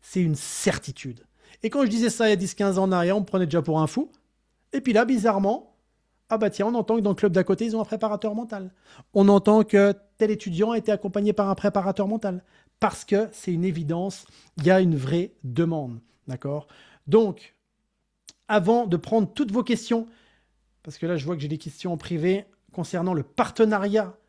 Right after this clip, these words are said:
puissance mentale. En fait, il faut bien comprendre une chose, c'est que lorsque j'accompagne une personne, je la forme, de A à Z,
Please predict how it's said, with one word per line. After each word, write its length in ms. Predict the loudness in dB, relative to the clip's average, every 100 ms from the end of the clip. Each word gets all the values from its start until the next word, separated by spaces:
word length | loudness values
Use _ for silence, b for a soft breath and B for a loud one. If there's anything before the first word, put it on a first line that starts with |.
| _ _
puissance 440 | -8 -4 -4 -2
mentale. 300 | -2 0 0
En 80 | 0
fait, 120 | 0
il 80 | 2
faut 100 | 0
bien 200 | 0 0
comprendre 440 | 2 0 0 0 0
une 80 |
chose, 380 | -2 0 2 0 B B B
c'est 160 | -4 -2
que 300 | 2 0 -2 _ _ _ _ _ _ _ _ 0
lorsque 580 | 2 2 0 2 2
j'accompagne 760 | 2 -2 -2 -2 -2 0 0 0
une 140 | -2 0
personne, 520 | 0 -2 0 0 0 B B -8
je 140 | -2
la 80 | 0
forme, 460 | 2 2 2 0 -6 b b b
de 200 | -6 -6 0
A 220 | 2 2 0 -4
à 140 | -2
Z, 380 | 0 0 0 -2